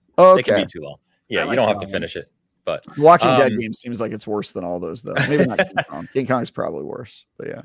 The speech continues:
Speaker 2: We'll think about it. Sometimes, though, in, in all fairness, sometimes, like,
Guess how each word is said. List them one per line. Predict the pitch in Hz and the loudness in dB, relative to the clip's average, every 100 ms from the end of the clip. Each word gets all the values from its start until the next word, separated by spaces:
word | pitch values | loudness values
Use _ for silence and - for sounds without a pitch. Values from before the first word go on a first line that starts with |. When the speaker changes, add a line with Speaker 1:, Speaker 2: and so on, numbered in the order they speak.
| - - | -18 -2
Speaker 2:
We'll | 123 | 0
think | 110 92 | 0 -2
about | 85 78 78 | 0 -2 -2
it. | - | -2
Sometimes, | 196 254 254 202 151 | -2 2 4 2 4
though, | 151 143 | 2 4
in, | 143 147 | 2 0
in | 147 147 | 2 4
all | 135 | 4
fairness, | 127 127 117 - | 2 2 0 -2
sometimes, | 139 147 135 127 113 - _ _ _ _ _ _ _ _ _ - | -4 0 0 0 -2 -10 _ _ _ _ _ _ _ _ _ -2
like, | 131 123 - | 2 2 0